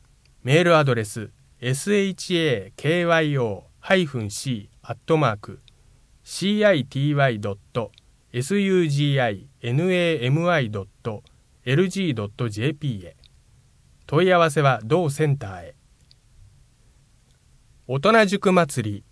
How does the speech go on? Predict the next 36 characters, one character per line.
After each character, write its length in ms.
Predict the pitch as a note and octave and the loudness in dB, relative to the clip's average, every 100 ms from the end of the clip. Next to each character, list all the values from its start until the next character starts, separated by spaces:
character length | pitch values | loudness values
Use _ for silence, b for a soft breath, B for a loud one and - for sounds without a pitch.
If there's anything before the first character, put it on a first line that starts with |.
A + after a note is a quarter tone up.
| - | -4
二 160 | B2+ C3+ | -2 2
千 320 | G#3 G3+ C#3+ | 2 4 2
十 280 | G#2+ A2 G#2+ | -2 -4 -4
二。 260 | G2+ G2+ _ _ _ _ _ _ _ _ - | -6 -10 _ _ _ _ _ _ _ _ -10
つ 120 | - | 2
な 160 | C#3 G3 | 4 6
が 120 | G3 | 4
り 100 | F#3+ | 4
の 100 | E3+ | 2
発 220 | C3+ C3 - | 2 -2 -2
見、 300 | B2 A2 - _ _ - | -2 -2 -6 _ _ -18
そ 200 | - B2+ | -6 0
れ 120 | F3+ | 2
を 100 | F#3 | 2
育 300 | - B2+ B2+ | -2 -2 -2
て 140 | A2 | -4
る。 140 | F#2 E2 _ _ _ _ _ _ _ _ _ _ _ - | -10 -14 _ _ _ _ _ _ _ _ _ _ _ 2
五 160 | F3 | 4
月 280 | A#3+ A3 D#3 | 6 4 2
十 220 | B2 C3+ | 0 2
二 160 | F3 F3+ | 4 4
日 300 | F3+ C#3+ D3 | 2 -2 -2
土 160 | A#2+ A2 | 0 0
曜、 320 | G#2+ F2 - _ _ - | 0 -2 -10 _ _ 0
午 140 | F3 | 2
前 240 | G#3+ G3+ D#3+ | 4 4 4
十 220 | D#3 F3+ | 2 0
時 160 | C#3+ C3+ | 0 2
か 100 | D3 | 2
ら 140 | A2+ | 4
午 160 | A#2+ C3+ | 2 0
後 100 | G2 | -2
四 160 | G#2 | -4
時。 220 | G2 E2+ _ _ _ _ _ _ _ _ | -6 -12 _ _ _ _ _ _ _ _
場 200 | B2+ B2+ | 0 0
所、 280 | C#3 D#3+ C#3+ | 2 0 0